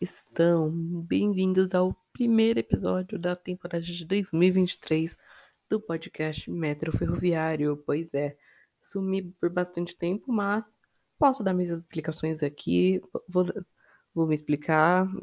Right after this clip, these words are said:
mas isso vocês vão entender durante o episódio. Enfim, mas antes de começar es-, este episódio novo, primeiro episódio de volta, já quero pedir pra vocês, se vocês gostarem desse episódio,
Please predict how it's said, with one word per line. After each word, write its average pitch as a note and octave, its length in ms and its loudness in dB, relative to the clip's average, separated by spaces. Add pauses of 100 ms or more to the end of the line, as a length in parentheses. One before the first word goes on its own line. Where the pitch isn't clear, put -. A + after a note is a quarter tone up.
(160)
mas F#3 640 0 (420)
isso G3+ 460 -4
vocês F#3+ 360 -2
vão F3+ 120 2
entender E3+ 560 2
durante F#3 960 2
o G3 200 4
episódio. F#3 640 -2 (720)
Enfim, B3 720 4
mas G3+ 300 0
antes G#3 220 -2
de - 100 -14
começar G3 880 0
es-, F#3 260 -2 (120)
este - 320 -8
episódio F3 720 2
novo, F#3+ 520 0
primeiro F#3 360 0
episódio F3+ 680 0
de E3+ 140 -4
volta, F#3+ 580 0 (460)
já G#3+ 140 -4
quero G#3 180 -4
pedir G3+ 220 -10
pra G3+ 160 -6
vocês, G#3 680 -8 (200)
se - 120 -12
vocês G#3+ 300 -6
gostarem A#3 580 0
desse A3 200 -4
episódio, G3+ 520 0